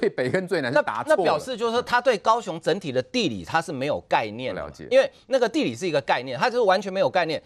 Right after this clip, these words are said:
Speaker 1: 嗯哼。
Speaker 2: 那你这样的人，你要去说你的选情叫倒吃甘蔗，
Speaker 1: 嗯哼。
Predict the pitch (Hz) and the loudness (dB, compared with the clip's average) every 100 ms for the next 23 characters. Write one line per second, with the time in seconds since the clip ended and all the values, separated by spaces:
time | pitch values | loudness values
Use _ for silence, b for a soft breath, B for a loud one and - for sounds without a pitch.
0 | B 107 107 254 269 151 240 233 180 151 | B -18 -6 0 0 2 2 2 4 2
1 | 147 143 185 214 170 196 196 185 117 123 | 2 0 0 -2 -4 0 2 0 -4 -4
2 | 139 120 98 107 120 165 147 185 147 123 | -4 -6 -6 -10 -2 -2 2 4 4 0
3 | - 135 135 143 135 139 180 135 87 101 | -10 -12 -2 0 0 -4 -2 -2 -2 -8